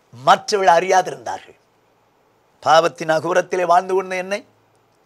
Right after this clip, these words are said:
தற்கொலை செய்ய வேண்டும் என்று வாஞ்சித்துக் கொண்டிருந்த என்னை விஷ பாட்டிலே வாங்கிட்டேன். அன்றைக்கு ரெண்டு பேர் என் இடத்துல வந்து சொன்னாங்க, "இயேசு சமாதானம் கொடுக்கிறார்,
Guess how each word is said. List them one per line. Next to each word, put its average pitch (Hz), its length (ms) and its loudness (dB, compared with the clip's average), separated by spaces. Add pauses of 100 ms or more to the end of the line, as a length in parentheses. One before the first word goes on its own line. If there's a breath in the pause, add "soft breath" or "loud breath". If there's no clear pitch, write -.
(460 loud breath)
தற்கொலை 220 520 0
செய்ய 220 340 0
வேண்டும் 226 280 2
என்று 220 180 -4
வாஞ்சித்துக் 220 540 -2
கொண்டிருந்த 226 360 -2
என்னை 185 340 -6 (120)
விஷ 170 240 0
பாட்டிலே 208 300 0
வாங்கிட்டேன். 156 500 -8 (1400)
அன்றைக்கு 156 360 -2
ரெண்டு 170 380 -4
பேர் 170 120 2
என் 156 220 -2
இடத்துல 156 200 -6
வந்து 147 240 -4
சொன்னாங்க, - 300 -20 (3000)
"இயேசு 147 380 -6
சமாதானம் 151 540 -2
கொடுக்கிறார், - 420 -14